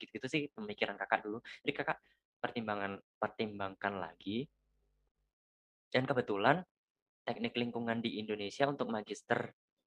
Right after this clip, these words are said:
eee, dalam negeri yang dibuka dari L P D P itu tuh cuman ada kamp-, dua kampus, eee, ada I T B sama I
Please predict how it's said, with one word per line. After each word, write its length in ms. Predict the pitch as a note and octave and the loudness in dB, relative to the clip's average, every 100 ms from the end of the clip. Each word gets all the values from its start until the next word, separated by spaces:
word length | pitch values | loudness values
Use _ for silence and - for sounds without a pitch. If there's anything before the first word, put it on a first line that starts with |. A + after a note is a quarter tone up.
| _ _ _ _ - | _ _ _ _ -4
eee, 80 | G#2+ | 4
dalam 240 | G#2 G2+ | 4 4
negeri 360 | F#2+ - G#2+ E3+ - _ _ _ _ _ | -2 -2 0 0 -4 _ _ _ _ _
yang 520 | A2+ A2 G#2+ G#2+ G#2 G#2 | 0 0 0 -6 -10 -6
dibuka 480 | A2+ G#2+ G#2 - G2+ - _ | -6 -4 -4 2 2 0 _
dari 260 | - - A2 | -8 0 2
L 100 | G#2+ | 4
P 40 | A#2 A2+ | 2 -2
D 40 | B2 | 2
P 60 | G2+ G2+ - | 4 4 0
itu 160 | A#2 G#2+ | -4 -2
tuh 300 | D3 E3 - - | 0 0 -2 -6
cuman 240 | A2+ A2 | 0 4
ada 80 | G#2 G#2 | 4 4
kamp-, 240 | G2+ A2+ - | 2 0 2
dua 160 | A2 G#2+ | 4 4
kampus, 520 | B2+ C3 B2+ B2+ - - - - _ - | 2 2 0 -2 -10 -18 -20 -20 _ 2
eee, 340 | A2+ G#2+ G#2 G2+ - _ - _ - - - | 6 6 6 4 0 _ -18 _ -16 -16 -2
ada 180 | A2+ A2 A2 | 4 8 8
I 80 | A2 | 8
T 200 | - G2 - | 8 6 6
B 260 | A2+ C#3 F3 | 8 8 6
sama 240 | A2+ G#2+ | 0 -2
I 260 | - _ | -6 _